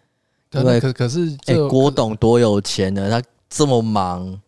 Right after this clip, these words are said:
Speaker 1: 可是这个
Speaker 2: 还要选总统呢。
Speaker 1: 可是这个是，就是我啦，我自己看待真的就是他，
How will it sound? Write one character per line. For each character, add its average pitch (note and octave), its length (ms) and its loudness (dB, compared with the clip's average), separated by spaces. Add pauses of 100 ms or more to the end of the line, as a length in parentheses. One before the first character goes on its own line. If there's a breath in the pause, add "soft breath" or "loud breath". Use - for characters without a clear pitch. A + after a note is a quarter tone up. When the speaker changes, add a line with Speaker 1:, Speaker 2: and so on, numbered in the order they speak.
(200)
Speaker 1:
可 B2 100 -4
是 F#3 180 -2
这 C#3+ 80 -6
个 - 0 -
Speaker 2:
还 A2+ 80 0
要 B2+ 140 2
选 B2 260 -2
总 G2 280 -4
统 F2 400 -4
呢。 - 60 -4
Speaker 1:
可 C#3+ 60 -2
是 E3 80 -2
这 F3 160 -4
个 D3 180 -4
是， D3+ 300 -6
就 C#3+ 160 -6
是 C#3 400 -6 (680)
我 A#2+ 280 0
啦， G2+ 160 -2
我 G2+ 180 -4
自 C#3 160 -6
己 B2 80 -4
看 B2 200 -6
待 A#2 140 -2
真 A#2 160 -6
的 A2+ 80 -6
就 B2 160 -6
是 B2 140 -4
他， A2+ 120 -16